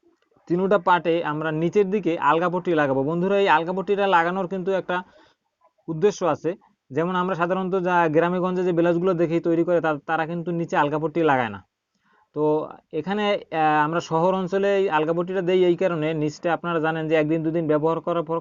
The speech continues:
করার ফলে নিচটা একটু, আহ, ই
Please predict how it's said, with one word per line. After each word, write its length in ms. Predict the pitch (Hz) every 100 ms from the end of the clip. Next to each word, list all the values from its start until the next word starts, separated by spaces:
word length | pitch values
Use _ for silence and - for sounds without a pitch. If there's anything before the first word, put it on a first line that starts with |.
| -
করার 240 | 160 156 151
ফলে 280 | 156 151 165 - _ _ _ _ -
নিচটা 360 | 147 165 196 190
একটু, 220 | 165 190 185
আহ, 320 | 170 160 151 - _ _ _ _ _ _
ই 100 | 170